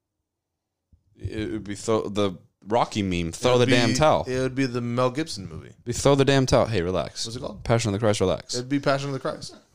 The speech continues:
Speaker 1: Relax. There was no ladders in that movie. It would be fucking
Speaker 2: Well,
Speaker 1: "Throw the damn
Speaker 2: there
Speaker 1: towel."
Speaker 2: probably was a ladder in that movie.
Speaker 1: There was a cross
Speaker 2: Or
Speaker 1: that Jesus
Speaker 2: could've been a
Speaker 1: carried,
Speaker 2: ladder.
Speaker 1: dude. Maybe they had
Speaker 2: Anyways, whatever. Uh, shout out to those guys. Don't let.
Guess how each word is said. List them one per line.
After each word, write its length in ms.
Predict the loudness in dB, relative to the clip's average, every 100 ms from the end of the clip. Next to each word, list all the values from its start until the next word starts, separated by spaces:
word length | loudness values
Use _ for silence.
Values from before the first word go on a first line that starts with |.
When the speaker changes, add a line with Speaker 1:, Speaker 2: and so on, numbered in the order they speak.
| -20 -20 -10
Speaker 1:
Relax. 260 | -8 -4
There 60 | -2
was 80 | 2
no 100 | 4
ladders 300 | 4 2 0
in 60 |
that 80 | -2
movie. 240 | -4 -6 -4
It 60 | -4
would 80 | -2
be 200 | -2 -2
fucking 460 | -4 -4 -2 -4 -6 -18 _
Speaker 2:
Well, 220 | -18 -18 -16 -20 _ _
Speaker 1:
"Throw 180 | 2 4
the 100 | 4
damn 280 | 4 4 6
Speaker 2:
there 100 | 6
Speaker 1:
towel." 280 | 6 6 4
Speaker 2:
probably 280 | 0 0
was 260 | 4 4 4
a 60 | 0
ladder 240 | -2 -4
in 80 | -8
that 160 | -14 -18
movie. 180 | -20 -20 _ -8
Speaker 1:
There 100 | 0
was 80 | 2
a 60 | 2
cross 600 | 4 6 6 4 0 2 0 2
Speaker 2:
Or 60 |
Speaker 1:
that 120 | 0 2
Jesus 300 | 2 4 2
Speaker 2:
could've 160 | 4
been 20 |
a 20 | 6
Speaker 1:
carried, 120 | 6
Speaker 2:
ladder. 160 | 4 2
Speaker 1:
dude. 260 | 2 2 -2 -4 -6 -16 _ _ _ _ _ _ _ _
Maybe 200 | -2 2
they 80 | 4
had 120 | 4
Speaker 2:
Anyways, 280 | 4 2 4
whatever. 500 | 4 4 2 0 2
Uh, 260 | 4 6 4
shout 260 | 4 4
out 360 | 4 4 0 0
to 100 | 4
those 280 | 6 6 6
guys. 420 | 6 6 6 4
Don't 220 | 4 4
let. 240 | 4 2